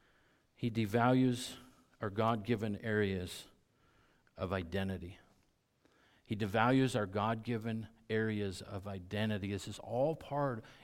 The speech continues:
if, if you're facing any rejection in this life, and, and we will all, <laughs> we will all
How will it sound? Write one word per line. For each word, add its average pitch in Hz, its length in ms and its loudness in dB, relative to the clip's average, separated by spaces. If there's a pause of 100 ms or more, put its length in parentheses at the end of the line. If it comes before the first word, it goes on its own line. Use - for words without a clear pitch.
if, 113 260 -6
if 117 200 -6
you're 139 280 4
facing 151 520 0
any 123 200 0
rejection 107 840 0 (720)
in 87 160 -2
this 143 320 6
life, 98 320 -2
and, 113 240 0 (260)
and 113 180 -2
we 160 200 8
will 175 380 10
all, 160 580 10 (300)
<laughs> - 260 -20
we 127 160 6
will 165 120 6
all 147 680 10